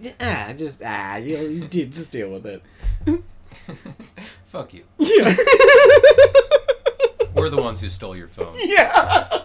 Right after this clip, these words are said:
Speaker 1: it was them.
Speaker 2: <laughs>
Speaker 1: No. <laughs> Ugh.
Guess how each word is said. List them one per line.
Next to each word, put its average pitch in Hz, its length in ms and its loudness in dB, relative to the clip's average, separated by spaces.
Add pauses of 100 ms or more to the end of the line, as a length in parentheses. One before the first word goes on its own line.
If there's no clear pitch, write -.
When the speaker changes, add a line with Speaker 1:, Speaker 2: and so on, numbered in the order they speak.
Speaker 1:
it 359 180 -10
was 370 220 -12
them. 403 1000 -12
Speaker 2:
<laughs> - 20 -20
Speaker 1:
No. 285 960 -10 (400)
<laughs> 359 260 -4 (600)
Ugh. 220 280 -10